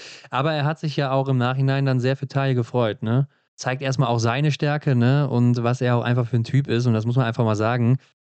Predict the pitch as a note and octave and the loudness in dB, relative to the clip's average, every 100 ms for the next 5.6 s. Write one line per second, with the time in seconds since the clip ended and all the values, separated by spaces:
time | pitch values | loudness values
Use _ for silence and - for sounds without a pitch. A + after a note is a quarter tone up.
0 | - B2 D3 B2+ D3 C#3+ B2+ D3 D3 C#3+ | -14 -8 -4 0 0 0 0 0 0 -2
1 | C#3 - C#3 D3+ D#3+ C#3 A#2+ C3+ D#3 C3+ | -2 -2 -2 -2 -2 -4 -2 0 2 0
2 | B2 C3+ - C3+ C#3 C3+ C#3 B2+ B2 B2 | 0 -2 -4 -6 0 2 2 0 -2 0
3 | A#2+ A#2 A#2+ B2+ A2 A2 A2+ A#2+ - A#2+ | 0 0 -2 -2 -2 -4 -2 -2 -4 -4
4 | A#2+ A#2+ B2 A#2 A2 B2 C3 B2+ B2 C#3 | -2 -2 -2 -2 0 -2 -2 -4 -2 -2
5 | C3 G#2+ - G#2+ A#2+ | -2 -6 -2 0 0